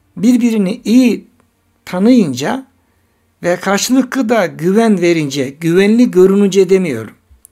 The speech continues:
Güven verince problem çözülüyor. Kaldı ki burada annemiz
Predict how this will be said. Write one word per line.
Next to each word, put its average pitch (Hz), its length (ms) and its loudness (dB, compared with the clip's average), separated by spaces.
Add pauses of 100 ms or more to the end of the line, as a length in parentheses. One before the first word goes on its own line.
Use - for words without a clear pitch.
(180)
Güven 196 420 2
verince 107 480 -8 (560)
problem 226 420 -4
çözülüyor. 160 560 -6
Kaldı 240 340 -4
ki 214 160 -4
burada 208 220 0
annemiz 262 520 0